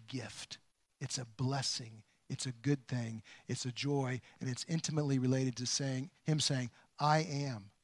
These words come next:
the one who will lead you from slavery to freedom." This is for our good. And we end today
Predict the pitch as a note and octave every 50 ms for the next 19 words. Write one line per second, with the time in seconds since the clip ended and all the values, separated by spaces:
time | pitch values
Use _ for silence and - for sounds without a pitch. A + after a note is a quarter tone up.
0 | _ _ _ _ _ _ - C#3 C3 C3+ C#3 C#3+ C#3 C3 B2 G#2 C#3+ C#3 C3 C3
1 | B2+ B2+ C#3 D3 C3+ B2 C3 - - B2+ A#2+ A#2+ - - - - D3 C#3+ C#3+ D3
2 | C#3 C#3 A#2+ - A#2 A2+ A#2+ - _ _ _ _ _ _ _ - B2+ - - -
3 | G#2 G#2+ A#2 - - - _ _ _ _ _ _ _ _ _ _ _ _ _ _
4 | _ _ _ _ _ _ _ _ _ _ _ _ _ _ _ _ _ _ _ _
5 | _ _ _ _ _ _ _ _ _ _ _ _ _ _ _ _ _ _ _ _
6 | _ _ _ _ _ _ _ _ _ _ _ _ _ _ _ _ _ _ _ _
7 | _ _ _ _ _ _ - C3 - D3+ - - - D3+ C#3 C#3 C#3+ C#3 C3 D3+
8 | C3+ B2 A#2 - _ _ _ _ _ _ _ _ - - - _ - D3 D3 D3
9 | E3 F3 F3+ E3+ E3 F3+ F#3 F3 - F3+ E3 D#3+ E3 E3 E3 F3 F#3 G3 F#3+